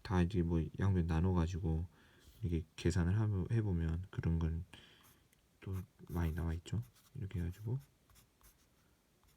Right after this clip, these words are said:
이렇게 이제 쓸 수 있는 거죠.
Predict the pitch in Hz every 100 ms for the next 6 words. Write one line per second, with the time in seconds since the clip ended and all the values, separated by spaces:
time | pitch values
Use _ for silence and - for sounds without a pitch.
0 | _ - - _ _ _ _ _ - -
1 | _ - - - 90 90 80 80 - 113
2 | 78 80 76 80